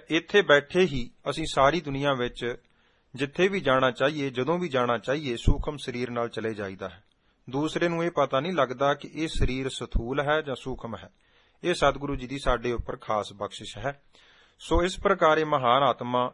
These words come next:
ਇਸ ਸੰਸਾਰ ਵਿੱਚ ਸਰੀਰ ਰਾਹੀਂ ਵੀ ਵਿਚਰਦੀ ਅਤੇ ਜਦੋਂ ਭਜਨ ਸਿਮਰਨ ਵਿੱਚ ਬੈਠਣਾ,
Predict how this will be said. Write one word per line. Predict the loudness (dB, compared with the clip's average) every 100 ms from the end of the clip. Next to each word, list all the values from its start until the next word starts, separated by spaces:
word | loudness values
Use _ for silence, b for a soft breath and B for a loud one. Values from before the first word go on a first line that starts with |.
| _
ਇਸ | -4 -2
ਸੰਸਾਰ | -2 -6 0 4 4
ਵਿੱਚ | 2 -6 -10 -10
ਸਰੀਰ | -6 -4 -2
ਰਾਹੀਂ | -2 -2 -4
ਵੀ | -6
ਵਿਚਰਦੀ | -6 -4 -4 -4 -8 -10 b b b -4
ਅਤੇ | -2 -2
ਜਦੋਂ | -2 -2 0
ਭਜਨ | 0 0
ਸਿਮਰਨ | -2 -2 0
ਵਿੱਚ | -2 -4
ਬੈਠਣਾ, | -2 -2 0 0 0